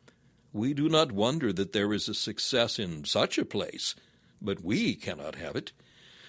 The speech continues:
We hear of earnest ministers, and we conclude that where they labor, God will send the blessing, but not to our ministry. We conclude that when yonder woman gathers the young people around her,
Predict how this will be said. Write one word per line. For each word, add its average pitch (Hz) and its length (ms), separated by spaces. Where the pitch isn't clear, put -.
We 226 140
hear 190 220
of 175 100
earnest 180 320
ministers, 139 720
and 160 140
we 175 140
conclude 160 640
that 143 120
where 107 240
they 120 240
labor, 175 480
God 139 320
will 113 260
send 104 380
the 95 80
blessing, 95 500
but 107 220
not 117 280
to 95 240
our 98 320
ministry. 90 640
We 214 140
conclude 175 680
that 123 180
when 156 200
yonder 147 400
woman 120 500
gathers 110 540
the 113 80
young 110 320
people 107 320
around 101 360
her, 131 220